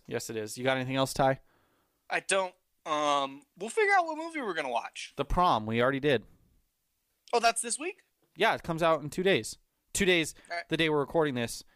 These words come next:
Speaker 1: came out about three days ago, the time that this podcast is released.
Speaker 2: I mean, yeah, and then we just need one, one filler.
Speaker 1: I think one or two, yeah, and then it'll be Wonder Woman time. And then after Wonder Woman time,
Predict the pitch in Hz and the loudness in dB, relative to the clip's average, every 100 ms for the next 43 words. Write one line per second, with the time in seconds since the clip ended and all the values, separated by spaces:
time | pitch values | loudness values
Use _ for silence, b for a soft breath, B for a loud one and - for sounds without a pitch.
0 | - 151 139 135 123 - 143 131 120 117 | -6 0 0 2 0 0 0 0 2 0
1 | 110 - 113 110 110 117 - - - 120 | 0 -2 -2 -2 -4 -6 -8 -8 -2 -2
2 | - 107 - 107 107 107 - - _ _ | -2 -6 -6 -8 -6 -6 -8 -14 _ _
3 | _ _ _ _ _ _ _ _ _ _ | _ _ _ _ _ _ _ _ _ _
4 | _ _ _ _ _ _ _ _ _ _ | _ _ _ _ _ _ _ _ _ _
5 | - 165 156 214 214 139 135 135 135 147 | -4 -4 0 2 2 0 -8 -8 -8 -8
6 | 139 135 135 127 _ _ _ _ - 127 | -6 -4 -4 -8 _ _ _ _ -4 -4
7 | - - 156 139 160 226 294 _ _ _ | -4 -4 0 4 4 2 -4 _ _ _
8 | _ _ - 151 127 123 113 - 117 113 | _ _ -12 -10 -2 0 -2 -2 -2 -2
9 | 113 107 107 110 110 107 117 113 113 110 | -4 -4 -6 -6 -6 -4 -2 -2 -4 -4
10 | 110 110 123 110 110 _ _ _ _ _ | -6 -6 -4 -4 -6 _ _ _ _ _
11 | _ _ _ _ - 147 170 196 175 175 | _ _ _ _ -4 -2 2 4 2 2
12 | 139 - 147 175 226 190 160 160 143 135 | -2 0 2 4 6 4 2 -2 -2 -2